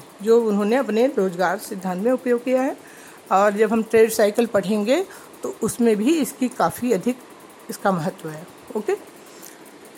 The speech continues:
अब एक चीज़ और, वो किन्स ने उसका उपयोग नहीं किया है, लेकिन आगे की हम जो भी थ्योरी पढ़ रहे,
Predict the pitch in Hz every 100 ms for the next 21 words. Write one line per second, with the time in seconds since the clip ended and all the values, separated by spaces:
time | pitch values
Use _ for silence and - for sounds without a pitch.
0 | - - 330 - - 330 339 - 320 240
1 | 214 214 - - - 240 262 311 320 294
2 | 285 294 294 294 277 277 269 285 254 254
3 | 302 226 196 247 285 269 302 - 233 226
4 | 269 269 294 262 254 247 214 285 - 247
5 | 233 262 226 214 202